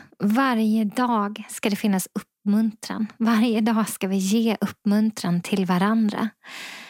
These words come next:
Bibeln säger också att död och liv ligger på vår tunga. Vi har så mycket mer makt än vad vi tror i våra ord.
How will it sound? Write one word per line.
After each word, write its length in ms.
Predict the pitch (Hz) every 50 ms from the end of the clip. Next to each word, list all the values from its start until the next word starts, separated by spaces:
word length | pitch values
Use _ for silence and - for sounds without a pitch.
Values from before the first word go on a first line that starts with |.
| - - -
Bibeln 280 | 240 254 254 330 330 302
säger 280 | - 269 220 208 196
också 260 | 196 - - - -
att 220 | 202 190 - - -
död 460 | - 185 - 240 247 262 262 247 202
och 100 | 214 208
liv 340 | 196 214 233 262 269 233 196
ligger 260 | 202 208 202 180 196
på 160 | 190 - - 196
vår 160 | - 190 190
tunga. 540 | - - - 226 202 196 202 208 208 220 220 - _ _ _ _ _ _ -
Vi 80 | 208
har 380 | 202 202 254 254 240 233 226 220 - - - - - -
så 400 | - - - - - 285 277 269
mycket 360 | 240 220 214 - - - 214
mer 140 | 208 196 190
makt 360 | 196 208 220 - - - -
än 120 | 208 196 196
vad 120 | 208 208
vi 80 | 208 208
tror 400 | - - - 262 285 262 226 208
i 80 | 202
våra 300 | 196 190 202 196 202 -
ord. 360 | - 277 240 214 202 208 -